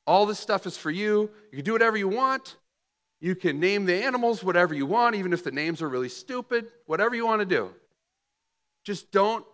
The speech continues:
eat from this tree and don't do, don't do this. Trust me, this is gonna be bad for you."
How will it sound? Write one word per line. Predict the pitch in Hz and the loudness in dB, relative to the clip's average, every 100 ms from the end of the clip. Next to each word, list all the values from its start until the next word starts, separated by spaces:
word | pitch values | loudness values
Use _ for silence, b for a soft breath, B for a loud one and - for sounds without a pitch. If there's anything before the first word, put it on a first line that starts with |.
| - | -10
eat | 196 190 | -10 -4
from | 190 175 | -4 0
this | 185 - | -2 -4
tree | - 180 175 | -4 0 2
and | 143 | 0
don't | 165 165 165 | 0 0 -2
do, | 165 156 156 - | -2 -2 -2 -2
don't | 196 220 | -4 -2
do | 208 170 | -2 0
this. | 110 - - _ _ _ _ - | 0 -4 -20 _ _ _ _ 0
Trust | 196 170 117 | 0 0 -6
me, | 107 | -8
this | 151 | -6
is | 170 | -2
gonna | 180 | -2
be | 151 | -2
bad | 139 113 117 - | -2 -4 -4 -8
for | |
you." | 104 | -14